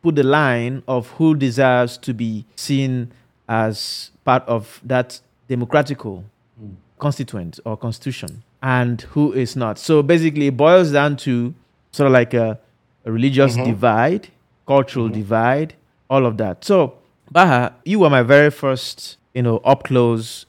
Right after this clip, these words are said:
Speaker 1: experience of
Speaker 2: Mm.
Speaker 1: Palestine when we met each other in
Speaker 2: Mm.
Speaker 1: Paris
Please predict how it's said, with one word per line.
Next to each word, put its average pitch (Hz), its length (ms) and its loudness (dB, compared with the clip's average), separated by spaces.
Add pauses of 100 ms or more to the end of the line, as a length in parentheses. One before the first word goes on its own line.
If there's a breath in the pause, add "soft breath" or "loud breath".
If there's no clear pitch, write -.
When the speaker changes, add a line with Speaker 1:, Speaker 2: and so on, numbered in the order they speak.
(120)
Speaker 1:
experience 120 680 -6
of 104 480 -10 (400)
Speaker 2:
Mm. 107 220 -12
Speaker 1:
Palestine 113 640 -4 (400)
when 127 140 -6
we 120 40 -2
met 123 200 -2
each 135 200 -2
other 107 380 -4 (540)
in 113 180 -4
Speaker 2:
Mm. 104 60 -6
Speaker 1:
Paris 117 580 -2